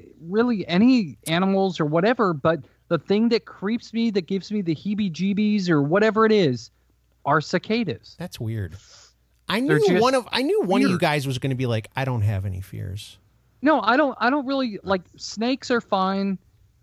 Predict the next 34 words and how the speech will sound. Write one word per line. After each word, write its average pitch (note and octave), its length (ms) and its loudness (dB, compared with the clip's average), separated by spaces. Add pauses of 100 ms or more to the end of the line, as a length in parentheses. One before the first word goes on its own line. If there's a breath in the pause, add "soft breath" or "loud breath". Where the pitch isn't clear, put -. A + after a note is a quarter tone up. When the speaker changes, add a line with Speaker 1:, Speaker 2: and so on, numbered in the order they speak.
Speaker 1:
Um, D#3 380 2
raccoons, F#3+ 640 0
possums, F#3 760 -2
everything A3+ 360 2
Speaker 2:
No. G3 60 0
Speaker 1:
else F#3+ 200 -2
we F#3+ 140 0
have F3 180 2
out F3 160 0
here, F3+ 360 0 (100)
that, F#3 180 -2 (100)
that's G3 220 -2
it. C3+ 220 -2 (640)
But, D#3+ 220 2 (680)
I D#3 60 -6
mean, E3 160 4
Speaker 2:
But - 40 4
are C4 80 2
you B3 120 0
Speaker 1:
just A#3 160 0
the - 60 0
Speaker 2:
afraid A3 180 2
of F3+ 120 0
Speaker 1:
cicadas. G#3 120 -2 (160)
Speaker 2:
heights D3 220 -2
or B3+ 80 -2
anything? D4+ 480 -4 (280)
Speaker 1:
No, F3+ 200 2
I C#3 140 0
love C#3 240 -4
heights, A2+ 280 -8
actually. G#2+ 560 -14
Speaker 2:
Oh, B2 220 -6
gosh. F#2+ 540 -12